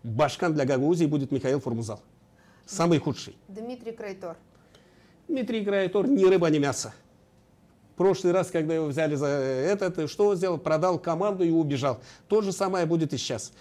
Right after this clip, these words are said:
Speaker 1: И Дмитрием Крайтором больше всего будет руководить Константинов, и даже с-под тишка будет руководить и госпожа Влах.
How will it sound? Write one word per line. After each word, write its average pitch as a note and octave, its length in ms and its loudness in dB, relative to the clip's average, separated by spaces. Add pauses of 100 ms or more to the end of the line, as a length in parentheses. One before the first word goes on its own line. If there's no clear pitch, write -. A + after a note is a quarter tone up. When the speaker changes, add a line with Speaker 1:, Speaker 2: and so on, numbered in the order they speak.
(280)
Speaker 1:
И G#3+ 180 -2
Дмитрием G3+ 480 0
Крайтором F3+ 640 0
больше F#3+ 340 2
всего F3+ 240 4
будет F3 300 2
руководить E3 500 2
Константинов, F3+ 800 0
и E3 80 -4
даже F3 500 0
с-под D#3+ 460 -6
тишка F#3+ 300 0
будет E3+ 260 2
руководить D3+ 440 0
и D3+ 40 0
госпожа C3+ 400 0
Влах. A#2+ 240 -2